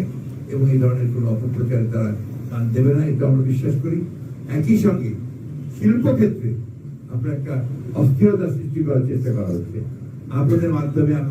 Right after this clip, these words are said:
অনুরোধ জানাবো যে সমগ্র বাংলাদেশের যারা দেশপ্রেমিক মানুষ আছেন, তারা সবাই একযোগে ঐক্যবদ্ধ হয়ে এই ধরনের প্রবণতাকে তারা নস্যাৎ করে দেবেন,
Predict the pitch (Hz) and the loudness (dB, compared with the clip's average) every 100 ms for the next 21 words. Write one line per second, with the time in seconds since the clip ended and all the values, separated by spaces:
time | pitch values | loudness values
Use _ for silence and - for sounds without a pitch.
0 | 123 120 135 147 139 151 180 - - - | -2 0 0 0 0 0 0 -2 -8 -10
1 | - - 123 127 - - - - - - | -10 0 4 4 2 -4 -10 -12 -12 -14
2 | - 156 156 180 165 170 160 - - - | -6 2 4 6 8 6 6 -2 -8 -12
3 | 104 - - 135 139 135 151 131 170 165 | -14 -14 -12 -8 -6 -4 -2 0 0 0
4 | - - - - - - 139 135 131 131 | -4 -8 -12 -12 -8 0 4 4 4 4
5 | 165 165 156 151 151 135 131 147 151 - | 4 4 4 6 4 4 2 2 0 0
6 | - - - - - 156 156 - 156 180 | -2 -6 -12 -12 -2 2 4 4 4 4
7 | 175 117 - - - - 151 175 170 160 | 4 2 -2 -8 -12 -6 0 0 2 0
8 | 156 156 170 - 185 160 190 160 117 - | 2 2 2 4 4 4 4 2 2 -2
9 | - - - - 175 170 165 160 139 135 | -10 -14 -14 -4 0 2 2 0 0 2
10 | 139 131 120 120 113 110 107 - 151 - | 4 2 0 0 0 0 0 -2 -4 0
11 | 160 151 151 175 | 2 2 2 0